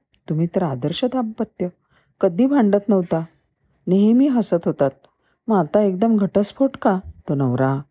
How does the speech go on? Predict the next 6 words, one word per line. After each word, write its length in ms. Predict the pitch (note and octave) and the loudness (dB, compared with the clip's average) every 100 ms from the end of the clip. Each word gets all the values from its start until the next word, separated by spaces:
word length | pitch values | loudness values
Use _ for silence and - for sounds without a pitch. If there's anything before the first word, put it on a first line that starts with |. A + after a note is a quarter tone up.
| _ _ _ _ - | _ _ _ _ -2
रडवा 320 | C3+ B2 B2+ | 0 2 0
चेहरा 280 | - C3 B2 | 0 0 0
करून 300 | B2 C3 C3 | -2 -4 -2
म्हणाला, 400 | C3 A#2+ A#2+ C#3+ - _ _ _ _ _ _ _ | -2 -2 -2 -4 -10 _ _ _ _ _ _ _
"सर, 340 | - - D3+ C3+ C#3+ _ _ | -6 -2 -2 -2 -8 _ _
मी 60 | - | -4